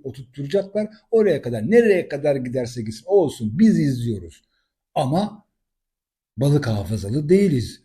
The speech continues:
Çok dikkatli izliyoruz. Biz çok dikkatliyiz.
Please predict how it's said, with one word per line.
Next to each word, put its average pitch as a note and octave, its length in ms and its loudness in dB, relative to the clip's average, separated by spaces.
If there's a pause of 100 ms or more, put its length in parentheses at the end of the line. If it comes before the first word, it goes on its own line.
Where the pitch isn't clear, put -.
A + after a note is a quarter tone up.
(140)
Çok B2 300 -4
dikkatli G2+ 520 -4
izliyoruz. F2 840 0 (320)
Biz A#2 280 -6
çok F3+ 280 -4
dikkatliyiz. G#2 880 -8